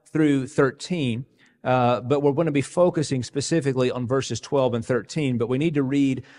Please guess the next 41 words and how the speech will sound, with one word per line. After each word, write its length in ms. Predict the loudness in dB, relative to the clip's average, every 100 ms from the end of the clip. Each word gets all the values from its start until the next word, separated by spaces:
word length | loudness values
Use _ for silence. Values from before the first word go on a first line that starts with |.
| -4
uh, 100 | -2
the 120 | 0
first 320 | 2 0 0
part 180 | -2 0
of 60 | 2
that 160 | 0
to 80 | -2
set 260 | -4 -4 -4
some 140 | -8
context, 760 | -6 -2 -2 -2 -6 -6 -10 -8
and 240 | -6 -4
we're 100 | -4
gonna, 200 | -4 -4
gonna 280 | -4 -4 -4
do 160 | -2
a 60 | -2
quick 260 | 0 0 0
overview 540 | 2 2 2 0 0
of 60 | 0
those 180 | -2 -4
first 320 | -4 -4 -4
twelve 300 | -6 -4 -4
verses. 460 | -6 -6 -10 -16 -18 -20 -20 _
Uh, 160 | -2 0
so 120 | 2
if 140 | 0 2
you're, 340 | 2 2 -2 -6
uh, 80 | -2
able, 500 | 4 4 4 -2 -6 _ -18 -6
uh, 80 | -2
let's 180 | 0 -2
stand 400 | -4 0 0 0
for 80 |
the 120 | -2 -2
honor 420 | -2 -2 -2 -4 _ _
and 100 | -6
the 80 | -4
reading 300 | -2 -2 -2
of 100 | -4
God's 320 | -2 -4 -6
word. 320 | -8 -10 -10